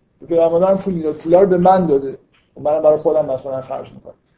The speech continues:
اینکه م-، بعضی از آدما حتی نسبت به فرزندان خودشون احساسشون اینه که خب من پول خودمه، نمی‌خوام بدم به بچه‌ام. اصلاً اینجوری نیست، یعنی بچه‌ها سهیمن. شما می‌بینید، اه،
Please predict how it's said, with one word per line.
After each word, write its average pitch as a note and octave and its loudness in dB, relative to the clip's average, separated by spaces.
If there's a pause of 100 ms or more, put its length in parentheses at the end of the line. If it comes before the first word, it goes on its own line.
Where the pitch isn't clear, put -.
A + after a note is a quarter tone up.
(480)
اینکه E3+ -10
م-، D#3+ -8
بعضی G#3+ 4
از G3+ 0
آدما F3 2
حتی A#3+ -2
نسبت F#3+ -2
به F3+ -4
فرزندان F3+ 0
خودشون A#3 -2
احساسشون G#3+ -2
اینه A3 -6
که A3 -4
خب G3 2 (300)
من F3+ 0
پول G3+ -4
خودمه، G3 0 (140)
نمی‌خوام G3 2
بدم C#3 -4
به C3+ -6
بچه‌ام. B2+ -8 (1160)
اصلاً G#3 -6
اینجوری A3 -4
نیست، G#3 -6
یعنی F#3 0
بچه‌ها E3+ 0
سهیمن. G3+ -2 (300)
شما F#3 -4
می‌بینید، A3 -6
اه، E3 -2